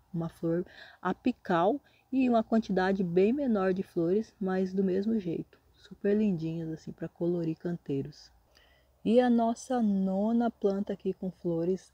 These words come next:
é a coromandel. Ó, florzinhas super delicadinhas, né? Numa folhagem que também é ornamental, né? Justamente porque ela tem aqui, olha, né,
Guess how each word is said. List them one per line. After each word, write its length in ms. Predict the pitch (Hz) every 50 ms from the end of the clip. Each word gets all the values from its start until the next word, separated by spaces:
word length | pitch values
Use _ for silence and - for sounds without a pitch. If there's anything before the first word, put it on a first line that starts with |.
| _
é 200 | - 180 190 190
a 120 | 185 180 196 _ _ _ -
coromandel. 1400 | 190 196 208 214 220 214 208 202 196 196 190 185 185 196 202 196 160 143 151 151 151 147 143 143 143 151 - _ _ _ _ -
Ó, 260 | 156 151 147 147 143 - _ -
florzinhas 560 | 170 170 170 170 160 175 185 190 196 190 -
super 340 | - - 262 - - 226 196
delicadinhas, 960 | 175 185 180 175 175 - - 214 226 185 170 165 170 185 208 240 220 190 -
né? 140 | 190 190 196
Numa 260 | 196 170 170 165 170
folhagem 880 | - _ - 190 196 196 180 160 156 160 165 180 196 185 180 180 175 -
que 320 | _ - - 175 180 190 190 _ _
também 840 | - 190 185 190 175 151 139 135 143 156 170 180 196 214 220 220 214 _ _ _ _ _ _ _ _ - -
é 320 | 165 160 160 165 170 170 - _ _ -
ornamental, 1120 | 170 165 160 160 156 156 156 151 147 - _ - 151 143 143 147 160 185 202 226 233 226 _ _ -
né? 340 | 175 160 156 160 185 233 254 - - - - - - - - - - -
Justamente 680 | - 175 175 - - 180 165 165 170 175 190 - - -
porque 360 | - 185 170 - - - 175
ela 320 | 170 170 165 165 170 160 _ _
tem 260 | - 175 170 175 170 160
aqui, 380 | - _ _ - 202 214 220 190
olha, 340 | 165 156 147 147 147 147 - - _ - - - - - -
né, 180 | 160 165 165